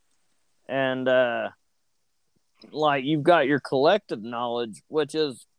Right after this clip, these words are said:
what we all know or all choose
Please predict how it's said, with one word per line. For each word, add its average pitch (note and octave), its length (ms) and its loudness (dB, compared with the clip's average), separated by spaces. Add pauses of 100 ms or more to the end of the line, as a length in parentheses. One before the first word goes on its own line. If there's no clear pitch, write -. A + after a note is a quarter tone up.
(140)
what E3+ 380 -2
we E3+ 260 0
all F3 500 0 (460)
know A#2 640 -8 (500)
or C#3+ 540 -2
all D3+ 400 0
choose F3 540 -10